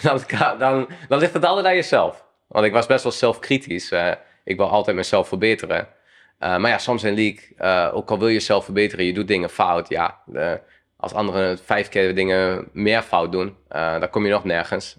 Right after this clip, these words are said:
Ehm, dus ja, dat is wel leuk dat ik, eh, en dat was ik altijd, eh, dat was ook altijd wel hoe ik Hearthstone nog steeds speel. Ik ben gewoon heel erg zelfkritisch. Eh, ah, ik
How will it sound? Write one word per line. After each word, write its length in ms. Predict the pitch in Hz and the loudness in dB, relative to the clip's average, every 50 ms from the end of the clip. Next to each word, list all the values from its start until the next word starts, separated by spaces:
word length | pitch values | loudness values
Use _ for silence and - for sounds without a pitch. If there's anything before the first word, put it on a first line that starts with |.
| _ | _
Ehm, 340 | - - 71 69 71 76 - - _ _ _ _ _ - - _ _ | -10 -8 -6 -6 -6 -8 -10 -14 _ _ _ _ _ -20 -20 _ _
dus 140 | - 104 92 | -4 -2 2
ja, 180 | 104 113 107 95 | 2 2 2 2
dat 100 | 98 110 | 0 -2
is 80 | 104 | -2
wel 120 | - 107 104 | 0 0 0
leuk 180 | 110 110 104 | 0 0 0
dat 200 | 92 90 87 - | 0 -2 -2 -2
ik, 180 | - 90 - - | -4 -6 -2 0
eh, 320 | 90 87 87 85 82 - | 0 0 2 0 0 0
en 60 | 92 | 0
dat 100 | 98 101 90 | 0 2 2
was 140 | 101 101 92 | 0 0 0
ik 80 | - | 0
altijd, 460 | 80 95 95 - 98 92 90 87 - | 0 0 0 2 2 0 0 0 -2
eh, 160 | 82 78 82 85 | -2 -2 -2 -2
dat 80 | 82 | -2
was 140 | 87 92 92 | -2 -4 -4
ook 80 | 95 85 | -4 -4
altijd 180 | 92 90 90 90 | -4 -4 -2 0
wel 220 | 92 90 90 - - _ - | 0 -2 -2 -4 -10 _ -2
hoe 100 | 107 98 | 0 0
ik 100 | 87 - | 0 0
Hearthstone 400 | - 92 101 107 - - 87 85 | 2 2 2 2 0 -2 -4 -4
nog 80 | 82 | -4
steeds 280 | - - - 101 95 - | -2 0 0 0 0 0
speel. 420 | - - - 85 87 90 - - _ _ _ _ _ _ | -4 -4 -2 0 0 0 -2 -4 _ _ _ _ _ _
Ik 100 | - 101 | -4 0
ben 140 | 92 113 110 | 0 0 0
gewoon 180 | - - 110 107 | 2 0 2 2
heel 120 | 110 104 | 4 2
erg 100 | 98 92 | 2 2
zelfkritisch. 720 | - - 104 95 - - - 107 - - - - - - _ - | 0 0 0 0 -2 -2 -4 -4 -4 -6 -12 -16 -16 -20 _ -10
Eh, 440 | - 80 85 80 82 87 80 - - | -6 -6 -4 -4 -4 -4 -4 -2 0
ah, 340 | 87 87 87 87 87 87 69 | 0 2 2 2 0 0 -2
ik 80 | - | -4